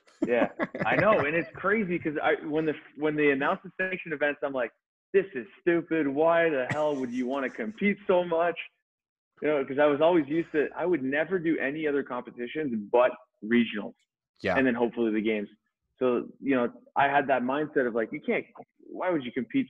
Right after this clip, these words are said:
Speaker 1: so much in a year? And I remember these guys that would go to Wodapalooza and Dubai, even before the, these sanctioned events, and get all these competitions under their belt before regionals. And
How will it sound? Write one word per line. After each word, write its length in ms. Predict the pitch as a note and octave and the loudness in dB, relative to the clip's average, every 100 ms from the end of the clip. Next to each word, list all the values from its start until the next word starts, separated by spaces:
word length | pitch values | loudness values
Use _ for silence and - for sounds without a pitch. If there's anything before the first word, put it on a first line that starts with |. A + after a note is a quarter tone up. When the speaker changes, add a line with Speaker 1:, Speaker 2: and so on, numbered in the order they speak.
| - | 0
Speaker 1:
so 100 | B2 | 2
much 220 | A#2+ A#2 | 2 0
in 100 | A2+ | -2
a 20 | G#2+ | 2
year? 180 | A#2+ A#2+ | 4 4
And 80 | B2 | 2
I 40 | |
remember 240 | B2 B2+ A#2+ | 2 2 2
these 180 | A2+ A#2 | 0 0
guys 200 | A2+ G#2+ | -4 -2
that 60 | G#2 | -4
would 120 | F#2+ | -2
go 80 | G#2+ | -2
to 60 | |
Wodapalooza 800 | G2 F#2 G2+ - C3+ D3+ C3 C3 | 0 0 0 0 2 4 4 2
and 100 | A2+ | 2
Dubai, 500 | G2+ B2+ C3 B2+ B2 - - _ - | 0 2 4 4 2 -2 -12 _ -6
even 200 | B2+ A2+ | -4 -4
before 320 | G#2 - C#3+ | -4 0 2
the, 100 | B2 | 2
these 260 | A2+ A2+ G#2+ A#2+ | 0 -4 -6 -6
sanctioned 320 | B2+ - A2 | -6 -6 -6
events, 280 | G2+ G2+ - _ _ _ _ _ _ | -6 -8 -14 _ _ _ _ _ _
and 100 | A#2 | -2
get 120 | A#2+ A2+ | 2 4
all 160 | C#3+ | 6
these 140 | E3+ - | 4 0
competitions 840 | D3+ C#3+ C3 C#3+ C3+ - B2+ A2 - _ C3+ | -2 -2 -4 -2 -2 -2 -6 -6 -14 _ -2
under 200 | C3 B2 | 0 2
their 120 | A2 | 2
belt 260 | B2 A#2+ - | 2 0 -2
before 260 | - A#2+ | -4 -2
regionals. 500 | A2+ B2+ A#2 A#2 G#2 | 0 0 0 -2 -4
And 140 | G#2 | -6